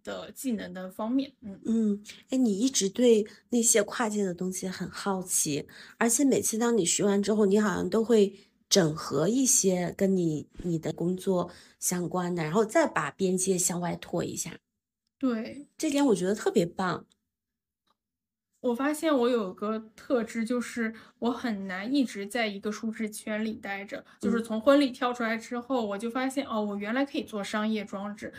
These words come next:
Speaker 1: 做了商业装置之后，哦，我说那花艺不仅仅只是我，只是我一个载体，那我其实可以用更多的材料去做更多的表达，然后我就会学一些其他，呃，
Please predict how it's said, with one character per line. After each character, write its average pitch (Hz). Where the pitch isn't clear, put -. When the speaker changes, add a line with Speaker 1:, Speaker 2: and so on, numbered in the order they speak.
Speaker 1:
做 262
了 247
商 254
业 254
装 240
置 247
之 240
后， 240
哦， 214
我 208
说 254
那 277
花 285
艺 294
不 247
仅 226
仅 254
只 254
是 -
我， 214
只 -
是 185
我 247
一 -
个 233
载 202
体， -
那 262
我 214
其 196
实 233
可 233
以 202
用 214
更 247
多 220
的 208
材 202
料 214
去 208
做 214
更 233
多 214
的 214
表 -
达， -
然 -
后 196
我 185
就 196
会 202
学 196
一 196
些 208
其 -
他， 196
呃， 190